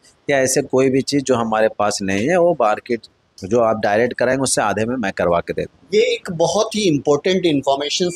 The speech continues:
Speaker 2: मैं लोगों को देना चाहूँगा। जो लोग एमआरआई है, सीटी स्कैन है, एक्सरे है,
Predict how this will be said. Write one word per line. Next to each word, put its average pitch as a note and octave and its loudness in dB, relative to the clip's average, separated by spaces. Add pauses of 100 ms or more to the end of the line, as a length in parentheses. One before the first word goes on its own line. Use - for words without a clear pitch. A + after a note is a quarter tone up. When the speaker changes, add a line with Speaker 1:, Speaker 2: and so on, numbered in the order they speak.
Speaker 2:
मैं D#3+ 0
लोगों C3+ 2
को C#3+ 0
देना B2 0
चाहूँगा। B2+ 0 (520)
जो E3+ 4
लोग D3 2 (240)
एमआरआई A#2+ 0
है, A2 -6 (240)
सीटी C3+ 0
स्कैन A#2+ 0
है, A2 -10 (240)
एक्सरे B2+ 0
है, A2+ -6